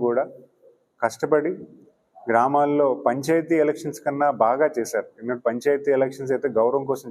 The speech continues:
చేస్తారు. ఈరోజు పార్టీ కోసం, అధినేత పిలుపు కోసం మరి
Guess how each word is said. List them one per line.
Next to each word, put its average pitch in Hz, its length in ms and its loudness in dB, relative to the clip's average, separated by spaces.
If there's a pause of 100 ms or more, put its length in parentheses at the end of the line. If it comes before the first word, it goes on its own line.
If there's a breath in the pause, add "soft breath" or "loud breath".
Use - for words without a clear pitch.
చేస్తారు. 107 380 -4 (180)
ఈరోజు 131 340 0 (760)
పార్టీ 120 360 2
కోసం, 139 260 -2 (140)
అధినేత 139 320 0 (100)
పిలుపు 131 320 -2
కోసం 127 260 -2 (100)
మరి 120 140 2